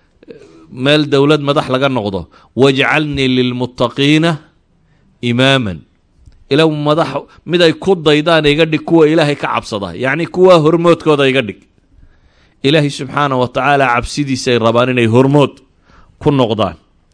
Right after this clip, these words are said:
Waxa uu qur-aanku tilmaamayaa dadka hamiga sare leh,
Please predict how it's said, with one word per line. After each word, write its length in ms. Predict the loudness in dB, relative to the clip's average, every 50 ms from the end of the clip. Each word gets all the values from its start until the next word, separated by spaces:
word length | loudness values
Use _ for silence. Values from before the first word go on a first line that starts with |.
| _ _ _ _ _ _ _ _ _ _ _ _ _ _ _ _
Waxa 240 | -6 -4 -2 0 -2
uu 80 | -2 -2
qur-aanku 440 | -2 0 0 2 0 0 -2 -4 -4
tilmaamayaa 880 | -2 0 2 2 2 2 2 2 2 2 0 0 -2 -2 -4 -6 -8 -12 -16 _ _ _ _ _
dadka 480 | -16 -14 -2 -2 -2 -2 0 -2 -4 -2
hamiga 460 | 0 0 -2 -2 -2 -2 -2 -2 -2
sare 380 | -4 -4 -4 -2 0 2 2 0
leh, 140 | 0 -2 -6